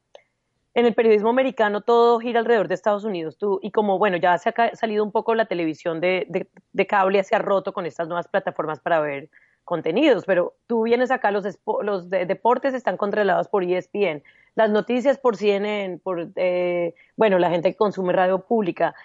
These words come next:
Eh, eh, sí tienes todo esta, eh, todo está como contenido mirando hacia adentro a Estados Unidos, y yo creo que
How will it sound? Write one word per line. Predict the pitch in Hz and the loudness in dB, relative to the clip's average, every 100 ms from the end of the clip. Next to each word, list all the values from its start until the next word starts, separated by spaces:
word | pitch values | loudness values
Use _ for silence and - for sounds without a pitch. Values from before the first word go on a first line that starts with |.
| _ _ | _ _
Eh, | - 214 208 190 - | 0 2 2 0 -2
eh, | 208 - | -4 -4
sí | 208 285 | -2 0
tienes | 247 277 277 | 4 2 2
todo | 269 269 | 4 4
esta, | 269 262 247 | 4 2 2
eh, | 226 220 - - | 2 -2 -2 -6
todo | 240 262 | 2 2
está | 262 262 | 2 -2
como | 269 269 | -2 0
contenido | 269 208 202 185 196 220 - _ | -2 -2 -4 -2 0 -2 -6 _
mirando | 214 214 190 190 | -6 0 2 2
hacia | 190 | 2
adentro | 208 180 170 | 2 2 -4
a | 180 | -2
Estados | - 208 208 | 0 0 0
Unidos, | 311 311 190 | -2 0 0
y | 208 | -2
yo | 196 | -2
creo | 214 | -2
que | 247 | -4